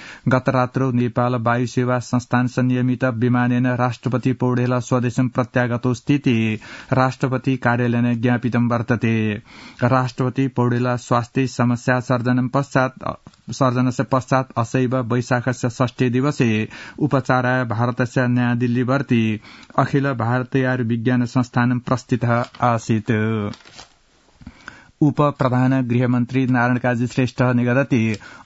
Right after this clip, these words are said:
"अनुचितस्य धनादान प्रदानस्य विषये सर्वकार सदैव कठोरेण प्रस्तुतो वर्तते।" गतदिने जनकपुर धामनि अनुचित धनादान प्रदान सम्बद्धानुसन्धान आयोगस्य कार्यालयम्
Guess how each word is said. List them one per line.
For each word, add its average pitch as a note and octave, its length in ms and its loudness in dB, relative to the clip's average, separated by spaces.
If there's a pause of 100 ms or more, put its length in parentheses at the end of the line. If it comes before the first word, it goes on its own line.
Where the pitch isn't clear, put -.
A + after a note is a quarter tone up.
"अनुचितस्य C3+ 680 0
धनादान A#2+ 600 0
प्रदानस्य B2 580 0
विषये A#2+ 360 0
सर्वकार B2 580 0
सदैव B2+ 420 0
कठोरेण B2+ 580 0
प्रस्तुतो B2 560 -2
वर्तते।" A2+ 760 0 (420)
गतदिने B2+ 560 0
जनकपुर A#2+ 520 0
धामनि A#2+ 440 0 (100)
अनुचित C3 360 0
धनादान B2 640 0
प्रदान B2 380 0
सम्बद्धानुसन्धान A#2+ 1120 0
आयोगस्य B2+ 580 -2
कार्यालयम् B2 560 0